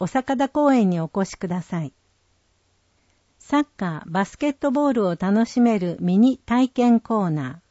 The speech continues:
ー。スタジアムアリーナグルメ。チアダンスパフォーマンス。期日、八月二十日、日曜日、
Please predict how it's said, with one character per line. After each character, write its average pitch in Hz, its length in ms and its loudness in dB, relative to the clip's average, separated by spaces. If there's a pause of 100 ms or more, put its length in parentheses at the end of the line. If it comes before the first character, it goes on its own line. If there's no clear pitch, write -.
(960)
ー。 - 0 -
ス - 140 -20
タ 277 160 6
ジ 277 180 4
ア 262 100 6
ム 254 280 6
ア 220 120 2
リ 262 220 6
ー 220 60 6
ナ 208 180 2
グ 202 160 0
ル 185 140 2
メ。 151 200 -4 (840)
チ 247 180 2
ア 277 100 4
ダ 277 200 4
ン 269 40 4
ス 254 220 -2
パ 226 220 -2
フ - 220 -6
ォ 247 40 4
ー - 40 4
マ 175 200 0
ン 151 60 -4
ス。 - 280 -18 (1400)
期 302 120 2
日、 196 460 -4 (500)
八 240 340 2
月 269 300 4
二 247 200 0
十 - 180 -16
日、 208 200 -2 (720)
日 220 360 2
曜 247 220 2
日、 143 200 -12